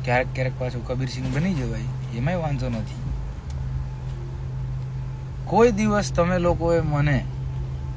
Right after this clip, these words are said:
એક મિનિટ, મારા શર્ટના બટન ખુલ્લા નહીં હોય એવી રીતના જોયો હોય, નહીં મને કોઈ દિવસ સિગરેટ પીતા જોયો હોય.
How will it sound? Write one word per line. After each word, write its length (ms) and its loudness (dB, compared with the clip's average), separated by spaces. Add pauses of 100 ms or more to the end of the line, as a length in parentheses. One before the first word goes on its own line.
(100)
એક 240 -4
મિનિટ, 220 -4 (1700)
મારા 180 4
શર્ટના 360 2
બટન 360 2
ખુલ્લા 260 2
નહીં 220 2
હોય 120 2
એવી 200 2
રીતના 260 0
જોયો 340 0
હોય, 260 -2 (720)
નહીં 260 4
મને 140 4
કોઈ 140 2
દિવસ 160 2
સિગરેટ 440 2
પીતા 240 0
જોયો 300 -2
હોય. 280 -2